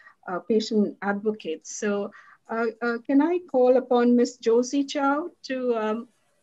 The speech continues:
uh, come on screen? I will not give you, uh, uh, tell you a lot about, uh, Josie, because her story itself, um, I will allow her to tell her story. So Josie, are you ready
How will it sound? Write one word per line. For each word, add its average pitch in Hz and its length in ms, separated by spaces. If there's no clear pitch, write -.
uh, 208 480
come 254 180
on 254 160
screen? 285 400
I 262 100
will 320 180
not 339 200
give 269 200
you, 277 320
uh, 226 400
uh, 233 360
tell 254 180
you 262 160
a 240 140
lot 247 160
about, 220 360
uh, 202 120
Josie, 240 420
because 226 440
her 240 200
story 247 520
itself, 240 520
um, 196 560
I 233 100
will 233 240
allow 240 320
her 247 220
to 254 100
tell 214 340
her 214 160
story. 196 420
So 240 160
Josie, 262 380
are 254 140
you 302 180
ready 240 480